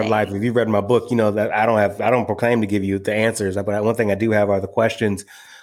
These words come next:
Speaker 2: Also,
Speaker 1: Mm-hmm.
Speaker 2: something I think that's truly important is that as you were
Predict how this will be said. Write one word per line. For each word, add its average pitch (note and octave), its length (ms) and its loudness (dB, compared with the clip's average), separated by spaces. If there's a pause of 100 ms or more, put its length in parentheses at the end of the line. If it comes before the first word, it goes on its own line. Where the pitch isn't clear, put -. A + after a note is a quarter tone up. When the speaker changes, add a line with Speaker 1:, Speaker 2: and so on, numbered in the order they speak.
Speaker 2:
Also, C#3 280 2
Speaker 1:
Mm-hmm. - 80 0
Speaker 2:
something A#2+ 260 2
I G#2 40 0
think A2 200 0
that's G#2 140 0
truly A2 240 -2
important G#2+ 400 -2
is G2+ 100 -4
that G2+ 400 0 (400)
as G#2 220 0
you B2 100 4
were G#2+ 360 2